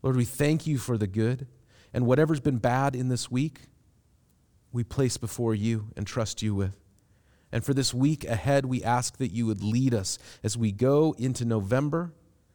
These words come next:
Lord, I pray that you would lead us forward in your power and on your mission to be a witness of Jesus and to make disciples.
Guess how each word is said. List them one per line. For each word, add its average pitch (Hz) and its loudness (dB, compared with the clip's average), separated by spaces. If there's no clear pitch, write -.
Lord, 127 2
I 110 2
pray 127 0
that 110 -2
you 120 0
would 104 -2
lead 117 0
us 120 -2
forward 107 -2
in 95 0
your 101 0
power 104 -2
and 104 -2
on 101 0
your 98 -2
mission 92 -4
to - -12
be 113 0
a 104 2
witness 113 -2
of 117 -2
Jesus 98 -4
and 90 -6
to 90 -4
make 87 -2
disciples. 90 -8